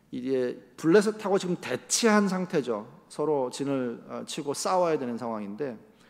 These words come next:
어, 지리적으로 보면 엔돌이 어디 있냐면, 어, 블레셋 군대 사이를 우회해서 가야 되는 곳에 있어요.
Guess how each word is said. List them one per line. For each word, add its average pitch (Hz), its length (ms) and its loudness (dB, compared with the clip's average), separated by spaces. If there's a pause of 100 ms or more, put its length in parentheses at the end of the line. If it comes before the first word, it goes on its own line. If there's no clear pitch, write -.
(480)
어, 58 300 -8
지리적으로 175 500 2
보면 151 200 2
엔돌이 139 300 2
어디 127 200 4
있냐면, 123 460 -4 (640)
어, 117 300 -10
블레셋 185 500 4 (760)
군대 175 760 2
사이를 190 500 4 (280)
우회해서 185 800 6
가야 131 320 0
되는 127 200 -4
곳에 123 220 -4
있어요. - 240 -8